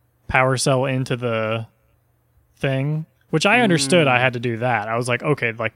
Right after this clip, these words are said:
Speaker 1: clearly, like, the power is off. Like, it's dark in the, in
Speaker 2: Yeah.
Speaker 1: the, like, basketball court room, and, like, and there's, there's this empty, like, power breaker or whatever <laughs> thing."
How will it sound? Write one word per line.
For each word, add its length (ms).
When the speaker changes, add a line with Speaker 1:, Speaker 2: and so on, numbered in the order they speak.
Speaker 1:
clearly, 300
like, 140
the 80
power 400
is 100
off. 320
Like, 140
it's 120
dark 360
in 180
the, 300
in 160
Speaker 2:
Yeah. 60
Speaker 1:
the, 200
like, 240
basketball 500
court 380
room, 500
and, 120
like, 360
and 160
there's, 220
there's 260
this 180
empty, 420
like, 300
power 340
breaker 440
or 80
whatever 280
<laughs> 160
thing." 240